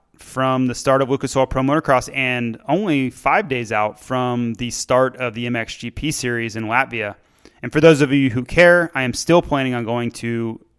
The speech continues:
some M X G P rounds. Had a conversation with the In Front group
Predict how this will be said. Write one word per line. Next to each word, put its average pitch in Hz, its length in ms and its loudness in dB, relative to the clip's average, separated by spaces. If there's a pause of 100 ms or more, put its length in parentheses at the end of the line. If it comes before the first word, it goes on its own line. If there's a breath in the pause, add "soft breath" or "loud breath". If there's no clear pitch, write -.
(380)
some 175 380 2
M 143 100 2
X 120 160 -6
G 117 140 -10
P 110 160 -10
rounds. 131 420 -2
Had 117 160 0
a 113 60 -2
conversation 113 640 -6
with 113 320 -6 (540 soft breath)
the 135 120 -2
In 139 100 0
Front 156 280 2
group 147 400 0